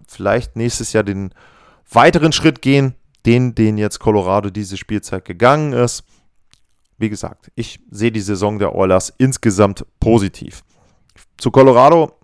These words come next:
ist, glaub ich, nicht mehr so viel zu sagen. Absoluter Top-Favorit auf den Titel im Moment. Die werden sich jetzt richtig schön genüsslich angucken, was im Osten los ist.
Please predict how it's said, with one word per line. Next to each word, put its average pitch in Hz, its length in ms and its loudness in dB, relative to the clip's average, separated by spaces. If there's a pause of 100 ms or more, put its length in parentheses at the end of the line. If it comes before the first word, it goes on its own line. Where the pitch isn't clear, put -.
(760)
ist, 117 240 -2
glaub 110 200 2
ich, 101 60 -8
nicht 113 160 -6
mehr 107 280 -4
so 104 200 -4
viel 113 240 0
zu - 140 -4
sagen. 117 460 2
Absoluter 113 540 -2
Top-Favorit 113 600 -2
auf - 160 -6
den 101 140 -10
Titel 160 280 -2
im 135 60 0
Moment. 123 520 0
Die 113 120 -8
werden 110 240 2
sich 113 180 -10
jetzt 110 260 -6
richtig 139 460 -4
schön 131 220 2
genüsslich 123 540 -2
angucken, 120 500 -6
was 107 180 0
im 104 120 -6
Osten - 380 -4
los 120 520 0
ist. - 320 -4